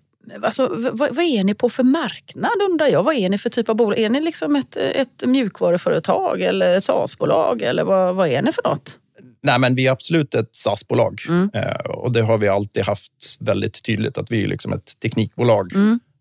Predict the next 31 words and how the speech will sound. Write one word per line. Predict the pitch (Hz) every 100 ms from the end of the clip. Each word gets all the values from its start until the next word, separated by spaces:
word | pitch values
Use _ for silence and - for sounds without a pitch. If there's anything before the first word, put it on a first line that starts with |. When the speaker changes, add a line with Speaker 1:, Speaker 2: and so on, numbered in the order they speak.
| -
Speaker 2:
Eh, | 53 52 - -
så | -
att | 107
vi | 120
har | 107 113 104 104 -
i | 117
princip | 113 107 123 110
inga, | 107 104
liksom, | 101 104
konsulttjänster, | - 104 104 104 - - 117 110 - 101
utan | 101 101
det | 101 - -
samarbetar | - 104 104 107 104
vi | 101
med | 92
externa | 104 - 101 101
konsulter | - - - -
om | -
det | -
är | -
någonting, | - - - 107 - _
Speaker 1:
Mm. | 175 175 208
Speaker 2:
eh, | 101 98 -
sånt. | - 113 95
Utan | 113 - 104 - -
vi | - 143
ska | - 139
vara | 110
en | 104 101 -
teknik. | 101 - 123 107 -
Och, | 120 113